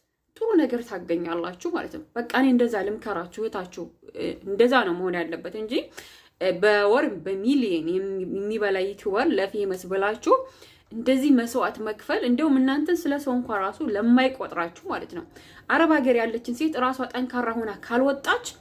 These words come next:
ማንም አይፈልጋትም። እንኳን አይደለም ይሄ በሚዲያ የምታውቂው ፌመስ የማይፈልግሽ፣ ማንነትሽ የማያውቅሽ ቤተሰብ ራሱ አይፈልግሽም። እኔ ልንገራችሁ እህቶቼ፣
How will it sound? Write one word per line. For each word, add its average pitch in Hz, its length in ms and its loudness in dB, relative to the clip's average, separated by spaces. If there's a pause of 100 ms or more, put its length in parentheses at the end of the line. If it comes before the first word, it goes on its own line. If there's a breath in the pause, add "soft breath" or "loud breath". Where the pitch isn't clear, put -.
(220)
ማንም 349 440 6
አይፈልጋትም። 165 640 -6
እንኳን 285 280 -2
አይደለም 277 300 2
ይሄ 254 100 4
በሚዲያ 240 360 2
የምታውቂው 202 480 -6
ፌመስ 233 320 -2
የማይፈልግሽ፣ 220 640 -4
ማንነትሽ 254 440 0
የማያውቅሽ 240 560 0 (380 loud breath)
ቤተሰብ 339 500 4
ራሱ 254 220 4
አይፈልግሽም። 170 640 -10 (420 soft breath)
እኔ 320 120 2
ልንገራችሁ 214 640 2 (320 loud breath)
እህቶቼ፣ 311 360 2